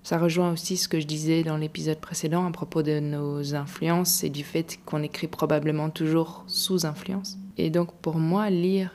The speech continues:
ce qui a été écrit avant que j'arrive, lire ce qui participe à l'histoire de la littérature avant que je ne prétende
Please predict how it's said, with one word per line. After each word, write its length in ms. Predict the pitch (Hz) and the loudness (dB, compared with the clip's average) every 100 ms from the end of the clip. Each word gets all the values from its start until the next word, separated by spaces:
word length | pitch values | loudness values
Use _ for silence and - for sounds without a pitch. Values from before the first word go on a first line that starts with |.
| - - | -12 -16
ce 180 | - - | -4 -4
qui 280 | 160 - 160 | -4 -2 2
a 60 | |
été 340 | 156 156 - 160 | 2 0 0 -2
écrit 360 | 156 - 190 175 | -2 -4 -2 0
avant 200 | 151 151 | 0 -2
que 80 | |
j'arrive, 440 | 151 156 208 208 170 | -2 0 2 0 0
lire 340 | 156 180 180 | 4 4 4
ce 120 | - | -2
qui 160 | 165 - | -6 -4
participe 600 | - 170 - 170 - 185 | -2 -2 0 -2 -2 -2
à 40 | |
l'histoire 420 | 156 151 - 175 160 | -2 -2 -2 0 2
de 80 | |
la 140 | 156 151 | 4 4
littérature 760 | 156 160 175 165 156 - 180 | 0 -4 -4 -4 -4 0 0
avant 240 | 160 151 156 | 0 -2 -4
que 180 | - 147 | -4 -2
je 120 | 147 | -2
ne 100 | 143 | -2
prétende 640 | 143 156 160 160 160 151 | -4 -6 -4 -2 -2 -4